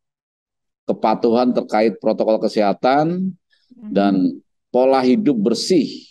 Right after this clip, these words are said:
Speaker 1: sehingga ke depan mudah-mudahan kita bisa selalu aman, sehat, dan bisa berdampingan hidup dengan pandemi covid sembilan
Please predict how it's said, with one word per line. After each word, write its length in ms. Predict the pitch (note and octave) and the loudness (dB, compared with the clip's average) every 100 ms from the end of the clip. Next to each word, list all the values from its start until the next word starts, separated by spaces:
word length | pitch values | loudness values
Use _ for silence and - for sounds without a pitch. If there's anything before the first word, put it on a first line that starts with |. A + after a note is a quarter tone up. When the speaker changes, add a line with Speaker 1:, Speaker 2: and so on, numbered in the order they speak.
| _ _ _ _ | _ _ _ _
Speaker 1:
sehingga 720 | - G#2 G2 G2 A#2+ C3+ C#3+ C3 | -4 0 2 2 2 2 0 0
ke 80 | F#2+ | -4
depan 320 | E2+ B2+ B2 | -2 0 2
mudah-mudahan 1000 | G#2+ G2 F#2+ F2+ F2 F2+ A#2 C3 B2+ B2+ C3 - _ _ _ _ | 2 2 2 0 -2 0 0 2 2 2 -2 -12 _ _ _ _
kita 640 | F#2+ F#2 - A2+ A#2 A#2 A2 | -4 -2 0 2 2 2 2
bisa 400 | F#2+ F#2 - A2+ | 2 0 -2 -2
selalu 960 | - G2 F2+ F#2 G#2+ A#2 A#2 A#2 A2+ - _ _ | 0 0 2 2 4 4 4 2 -2 -10 _ _
aman, 640 | F2+ F#2 G2+ A#2+ B2+ B2+ B2 | -2 0 2 2 2 2 0
sehat, 720 | G2+ F2+ G#2+ B2+ D3 - _ _ _ _ _ _ | -2 -4 0 0 0 -4 _ _ _ _ _ _
dan 180 | F#2+ F2+ | 0 0
bisa 380 | F#2 F2 B2 A#2+ | -2 -2 0 0
berdampingan 960 | F#2 F#2 F2 G2+ G2 G#2+ A#2 A#2 A2+ A2 _ - | 0 -4 -4 0 2 4 2 2 0 -4 _ -4
hidup 400 | G2 F2+ B2 F#2 | -4 0 0 0
dengan 320 | F#2 F#2 G2 | 0 0 0
pandemi 400 | F#2 E2+ E2 E2+ | 0 -2 -2 -4
covid 240 | - - - | -6 -4 -6
sembilan 320 | - - | -4 -6